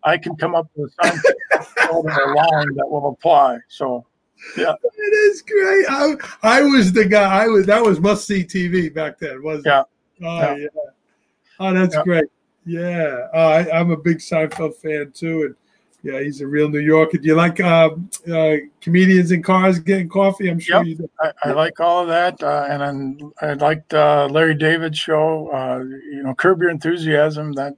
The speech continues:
Speaker 1: uh, that was a great show, uh, uh, uh, as well. So, uh, uh, but yeah, I'm a big Seinfeld guy. My, my, uh, oldest son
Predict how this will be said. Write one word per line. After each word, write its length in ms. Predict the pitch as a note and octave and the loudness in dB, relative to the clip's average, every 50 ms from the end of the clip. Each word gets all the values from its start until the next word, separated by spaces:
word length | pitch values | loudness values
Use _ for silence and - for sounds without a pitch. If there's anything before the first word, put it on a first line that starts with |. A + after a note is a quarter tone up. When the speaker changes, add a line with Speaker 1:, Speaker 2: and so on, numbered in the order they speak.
| _ _ | _ _
Speaker 1:
uh, 340 | C#3+ C#3 C3+ C3 C3+ C3+ C3+ | -10 -8 -6 -6 -8 -8 -8
that 180 | C3+ C#3 C#3+ D3 | -8 -8 -6 -6
was 120 | D3 D3 | -6 -8
a 80 | C#3+ C#3 | -8 -6
great 240 | C3+ C#3 D3 C#3+ - | -4 -4 -4 -4 -6
show, 440 | - - D3+ D3 C#3+ C#3+ C#3+ C#3+ | -6 -2 0 0 0 0 0 0
uh, 440 | C3+ C3 B2+ B2+ - B2+ B2 B2 B2 B2 - - - - - - - - - _ _ _ | 2 2 0 0 0 0 0 0 -2 -6 -10 -18 -20 -20 -20 -20 -20 -20 -20 _ _ _
uh, 40 | - | -2
uh, 260 | C3 B2+ B2+ C3 B2+ - D3+ | 0 0 0 -2 -2 -2 -4
as 180 | C3+ B2+ A#2+ | -4 -2 0
well. 260 | C#3 D3+ C#3+ C#3+ D3 | 2 4 6 6 4
So, 460 | C#3 - - D#3 C#3 C3 B2+ B2+ B2+ B2+ | 2 0 -4 -4 -2 -2 -2 -2 -2 -2
uh, 220 | B2+ B2+ B2+ A#2+ - _ _ _ _ _ _ _ _ - | -2 -2 -4 -4 -6 _ _ _ _ _ _ _ _ 0
uh, 180 | - C#3+ C#3 | 0 0 0
but 160 | B2+ C3+ - | -2 -2 0
yeah, 240 | - C#3+ D3 C#3 B2 | 2 2 4 4 4
I'm 160 | B2 C#3 D3 | 2 2 0
a 140 | C#3+ C#3+ C3+ | -2 -4 -4
big 180 | D#3 D#3 E3 E3 | -2 -2 -2 -2
Seinfeld 600 | D#3 - E3+ E3 E3 D#3 D3+ - E3 D#3+ D#3 D3+ | 0 -2 -2 0 0 -2 -2 0 0 0 0 2
guy. 320 | C#3+ C#3+ D3+ D3+ D3+ D3+ D3 | 2 2 2 4 2 2 2
My, 300 | C#3 C#3 C3+ B2+ C3 C#3+ - | 2 2 2 0 0 -4 -4
my, 340 | D3 C#3 C#3 C#3 C3+ C3 C3 | -4 -2 -2 0 -2 -2 -4
uh, 240 | C3 C3 C3 B2+ C3 C#3 D#3+ | -2 -2 -2 -2 -4 -4 0
oldest 380 | E3 E3 E3+ D#3+ D#3 D3+ - | 0 0 2 0 -2 -4 -2
son 480 | - F3 E3 D#3+ D#3 D#3 D3 D3 C#3 D3 | -2 0 0 0 0 -2 -4 -4 -6 -10